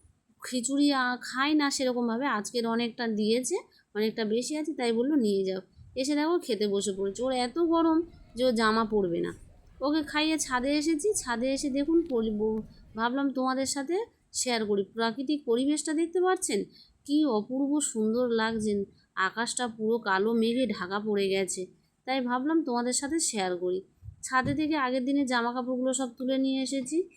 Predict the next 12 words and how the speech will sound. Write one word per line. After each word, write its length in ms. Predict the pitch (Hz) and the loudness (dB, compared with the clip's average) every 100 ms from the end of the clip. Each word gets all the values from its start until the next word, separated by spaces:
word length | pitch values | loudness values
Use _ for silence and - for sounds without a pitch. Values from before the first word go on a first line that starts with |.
| - _ - | -20 _ -8
ওকে 200 | 233 262 | -2 -2
স্নান 300 | 262 247 220 220 | 0 2 2 2
করিয়ে 300 | 240 254 269 | 2 0 0
দিয়েছি, 340 | 254 277 294 359 | 0 0 0 0
দিয়ে 220 | 247 240 247 | 0 0 0
সেগুলো 360 | 233 214 269 494 | 0 0 0 0
পাট 180 | - 208 494 | 2 0 0
করে 200 | 196 190 | 0 2
নিচ্ছি। 380 | 185 185 - 196 190 _ _ _ | 2 0 -4 -10 -10 _ _ _
যেহেতু 300 | 226 311 311 330 | -4 -2 2 2
ও 60 | 330 | 0
স্নান 300 | - 269 | 2 2